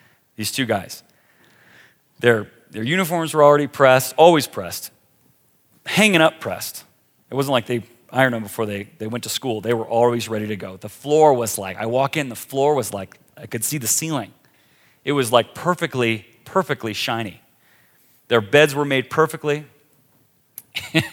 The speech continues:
And, uh, I, I couldn't believe how squared away they were. It was amazing. And so I was just trying to keep up. Well, sooner or later, because people were relaxing after boot camp, the barracks started to get a little stinky. Guys weren't cleaning their room.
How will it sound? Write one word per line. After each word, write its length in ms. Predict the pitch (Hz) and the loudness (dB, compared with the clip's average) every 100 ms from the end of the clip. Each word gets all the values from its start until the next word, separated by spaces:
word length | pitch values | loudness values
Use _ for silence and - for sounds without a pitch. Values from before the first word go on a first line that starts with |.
| 131 - - - - | -14 -14 -18 -20 -8
And, 280 | - 139 131 | 0 0 2
uh, 260 | 131 117 110 _ _ _ _ | 2 0 -4 _ _ _ _
I, 140 | 139 156 | -2 2
I 80 | 151 | 0
couldn't 200 | 180 180 | 0 -4
believe 260 | 131 147 151 | -2 -2 -2
how 80 | |
squared 260 | 120 - 139 | -2 0 2
away 200 | 123 160 | 4 2
they 100 | 185 | 0
were. 80 | 127 | -2
It 40 | |
was 100 | 127 | -2
amazing. 520 | 127 131 185 160 104 _ _ _ _ _ | -2 -2 -4 -6 -10 _ _ _ _ _
And 100 | 147 | -2
so 120 | 143 147 | 2 4
I 80 | |
was 100 | 208 | 4
just 120 | 160 - | 4 -2
trying 140 | 151 | -2
to 60 | 120 | -2
keep 220 | 123 - | -4 0
up. 420 | 160 123 _ _ _ _ _ _ _ _ _ _ - | 0 -2 _ _ _ _ _ _ _ _ _ _ 2
Well, 180 | 135 139 | 4 4
sooner 340 | - 208 254 | 2 -4 2
or 60 | 190 | 4
later, 560 | 135 127 127 127 135 - _ _ _ - | 6 6 6 2 0 -16 _ _ _ -16
because 260 | 131 139 | -6 -6
people 260 | 127 135 156 | -4 -6 -4
were 140 | 160 | 0
relaxing 600 | 165 156 127 127 - 135 127 | 4 6 8 8 4 -4 -2
after 200 | 127 135 | -2 -4
boot 220 | 120 98 | -6 -4
camp, 240 | 117 107 _ _ - | -4 -6 _ _ -14
the 80 | 110 | -2
barracks 440 | 120 123 135 - | 4 6 6 2
started 340 | - 120 117 | -2 0 0
to 80 | 113 | -6
get 100 | 117 | -4
a 60 | 113 | -2
little 180 | 110 107 | -4 -8
stinky. 560 | - 147 147 143 139 | -6 -4 -4 -2 -2
Guys 320 | 127 123 120 | 2 4 2
weren't 160 | 113 104 | 0 -12
cleaning 240 | - 113 | -10 -10
their 140 | 110 104 | -8 -6
room. 300 | 127 147 | -4 -6